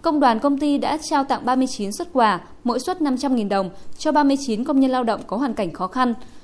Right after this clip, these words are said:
đồng thời bố trí đầy đủ lương thực, thực phẩm theo thực đơn Tết cổ truyền cho tám mươi phần trăm lao động làm việc xuyên Tết.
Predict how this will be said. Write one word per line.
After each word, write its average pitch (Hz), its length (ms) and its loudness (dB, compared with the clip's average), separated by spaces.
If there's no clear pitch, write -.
đồng 247 160 2
thời 233 160 0
bố 226 140 2
trí 262 180 -2
đầy 311 120 2
đủ 208 180 2
lương 269 180 2
thực, 269 240 0
thực 208 160 -6
phẩm 196 240 0
theo 294 160 2
thực 277 180 -2
đơn 254 200 2
Tết 370 140 -4
cổ 381 180 0
truyền 196 380 0
cho 254 160 -2
tám 214 200 -2
mươi 320 160 0
phần 208 120 -4
trăm 254 160 -4
lao 254 120 0
động 233 220 0
làm 185 240 -6
việc 190 140 -2
xuyên 233 120 0
Tết. 277 220 0